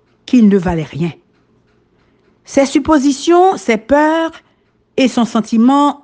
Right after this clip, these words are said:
d'inutilité étaient dus à sa méconnaissance de la bonté, de la noblesse et de la miséricorde du roi. Le roi qu'il craignait tant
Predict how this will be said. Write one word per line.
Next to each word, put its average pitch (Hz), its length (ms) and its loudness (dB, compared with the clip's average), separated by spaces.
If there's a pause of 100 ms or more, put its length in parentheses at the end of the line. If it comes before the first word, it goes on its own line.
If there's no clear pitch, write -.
d'inutilité 196 1080 -4 (1300)
étaient 233 320 0
dus 277 500 0 (360)
à 190 100 -2
sa 170 380 -6 (160)
méconnaissance 202 840 -2 (100)
de 175 140 0
la 143 180 -4
bonté, 233 640 -2 (600)
de 202 100 0
la 202 140 4
noblesse 247 720 0 (440)
et 247 80 0
de 214 100 2
la 196 120 0
miséricorde 180 580 -6
du 139 140 -10
roi. - 200 -14 (1400)
Le 269 200 4
roi 311 340 2
qu'il 269 160 0
craignait 196 600 -2
tant 392 300 0